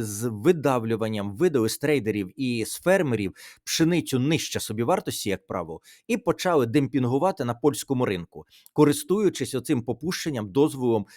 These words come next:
Європейського Союзу на безмитну торгівлю. Ну, слухайте, ніхто цього терпіти не буде. Просто врахуйте, ну, це наші союзники, не гадьте там, де їсте. Все, і на цьому б не виникло цього скандалу.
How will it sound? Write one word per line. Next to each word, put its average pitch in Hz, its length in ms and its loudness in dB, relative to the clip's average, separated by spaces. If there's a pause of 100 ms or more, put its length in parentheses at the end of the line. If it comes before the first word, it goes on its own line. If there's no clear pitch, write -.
(140)
Європейського 120 640 2
Союзу 113 540 -2
на 98 540 -2 (240)
безмитну 110 440 -2
торгівлю. 95 500 -6
Ну, 170 80 -6
слухайте, 107 300 -4
ніхто 127 240 2
цього 135 200 4
терпіти 131 400 -2
не 113 120 0
буде. 85 320 -12 (340)
Просто 180 300 0
врахуйте, 160 520 -2
ну, 117 100 -2
це 175 120 -2
наші 180 220 0
союзники, 185 480 0
не 156 180 2
гадьте 127 640 -2 (360)
там, 151 260 0
де 127 80 0
їсте. 110 540 -6 (500)
Все, - 220 0 (180)
і 120 80 0
на 135 120 0
цьому 220 320 4
б 110 80 -4
не 135 120 2
виникло 151 420 0
цього 139 200 -2
скандалу. 113 600 -4